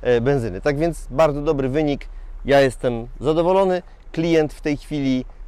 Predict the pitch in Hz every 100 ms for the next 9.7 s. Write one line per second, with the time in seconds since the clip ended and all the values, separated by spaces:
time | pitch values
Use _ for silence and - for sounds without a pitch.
0 | - - 143 131 120 110 165 170 160 175
1 | 147 160 156 139 143 - 156 139 131 143
2 | 143 139 131 120 - - - - - 185
3 | 180 147 175 143 139 143 147 139 131 110
4 | 117 156 151 147 151 131 135 185 143 131
5 | 127 123 - 131 123 120 - 113 107 -
6 | - - - 143 143 135 127 123 - 127
7 | - 107 185 147 151 139 131 123 - 123
8 | - 113 104 - - - 156 127 131 127
9 | - 131 120 113 110 104 98